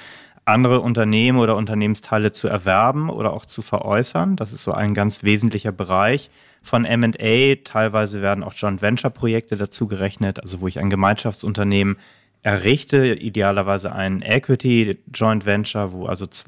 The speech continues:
mindestens zwei Gesellschafter zusammengehen und eine weitere Gesellschaft hochziehen für ihr strategisches Projekt. Und das ist so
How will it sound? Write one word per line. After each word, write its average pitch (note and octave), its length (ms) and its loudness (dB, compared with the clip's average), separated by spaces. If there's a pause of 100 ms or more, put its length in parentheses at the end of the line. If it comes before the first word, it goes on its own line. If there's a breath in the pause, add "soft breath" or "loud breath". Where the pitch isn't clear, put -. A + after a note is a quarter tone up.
mindestens A2+ 480 2
zwei G#2 260 2
Gesellschafter G2+ 600 -2
zusammengehen F#2+ 640 0
und F2+ 120 -4
eine F2+ 200 -2
weitere F#2 340 -2
Gesellschaft F#2 600 -2 (680 loud breath)
hochziehen B2 540 2
für G#2 200 -4
ihr F#2+ 260 -2
strategisches G#2 720 -4
Projekt. G2+ 500 0 (640 loud breath)
Und B2+ 140 4
das D3 140 4
ist D#3+ 100 -4
so D3+ 220 2